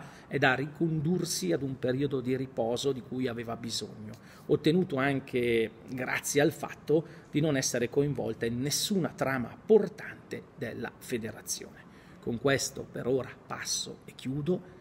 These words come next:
Vi ricordo alle diciassette la live chat sulla pagina Facebook di Sky Sport con me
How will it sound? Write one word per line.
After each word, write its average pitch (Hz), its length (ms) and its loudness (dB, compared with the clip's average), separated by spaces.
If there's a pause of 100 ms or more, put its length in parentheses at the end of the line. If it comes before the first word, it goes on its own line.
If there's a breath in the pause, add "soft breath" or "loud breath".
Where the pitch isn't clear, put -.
(120)
Vi 131 80 0
ricordo 123 440 -4
alle 113 120 -4
diciassette 123 680 0
la 120 100 -6
live 120 300 -6
chat - 300 -4
sulla - 220 -10
pagina 123 360 -8
Facebook 123 400 -6
di 117 100 -10
Sky 117 220 -2
Sport - 480 -4
con 123 160 -8
me 135 200 -2